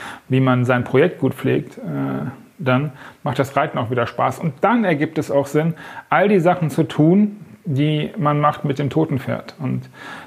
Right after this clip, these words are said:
das Schmerzliche daran ist, und das war für mich das, das Wichtigste und das Thema,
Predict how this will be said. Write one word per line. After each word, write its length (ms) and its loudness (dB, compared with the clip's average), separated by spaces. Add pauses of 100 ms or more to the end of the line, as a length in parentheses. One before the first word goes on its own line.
(140)
das 420 -2
Schmerzliche 440 0
daran 300 4
ist, 320 -4
und 400 -4
das 160 0
war 140 4
für 100 0
mich 220 0
das, 260 -4
das 180 -4
Wichtigste 420 -2
und 60 -2
das 160 -4
Thema, 360 -4